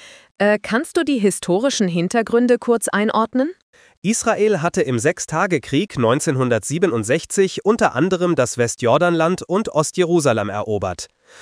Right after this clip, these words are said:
Speaker 2: Dort leben heute inmitten von drei Millionen Palästinensern rund siebenhunderttausend israelische Siedler. Die Palästinenser beanspruchen die Gebiete für einen eigenen Staat mit Ostjerusalem als Hauptstadt.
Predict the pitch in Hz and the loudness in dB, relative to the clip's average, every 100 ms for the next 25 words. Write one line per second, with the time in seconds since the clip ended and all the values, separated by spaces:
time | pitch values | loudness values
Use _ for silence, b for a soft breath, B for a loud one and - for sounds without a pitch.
0 | B 127 110 139 123 139 220 147 127 160 | B -2 2 2 2 2 2 2 2 2
1 | 208 135 123 190 196 - 117 104 107 120 | 0 0 0 0 0 -2 -2 -2 0 0
2 | 214 156 117 147 180 123 120 120 - 110 | 2 0 2 2 0 0 -2 -2 -2 -2
3 | 113 170 202 202 - 135 180 - 127 196 | 0 2 2 0 -2 0 0 -2 -6 -2
4 | 247 147 147 139 - 120 135 190 - 170 | 0 0 2 0 0 -2 0 -2 -4 -2
5 | 196 151 135 131 175 147 131 113 92 71 | -2 0 -2 0 -2 -2 -4 -4 -6 -6
6 | _ B B B B - 110 113 117 113 | _ B B B B -6 -6 -2 0 0
7 | 123 107 143 208 208 170 143 214 - 190 | 0 0 2 2 2 0 0 -4 0 0
8 | 165 123 110 101 143 196 214 - 190 143 | 2 -2 -2 -4 -4 -2 -2 0 -2 0
9 | 196 190 151 151 120 104 - 117 170 - | 0 0 -2 0 0 -2 -2 0 -2 0
10 | 202 - - 156 - 165 131 127 127 107 | -2 -2 -2 -2 0 -2 0 0 0 0
11 | 110 165 - 117 - - 104 90 | -2 -4 -2 -4 -4 -6 -6 -6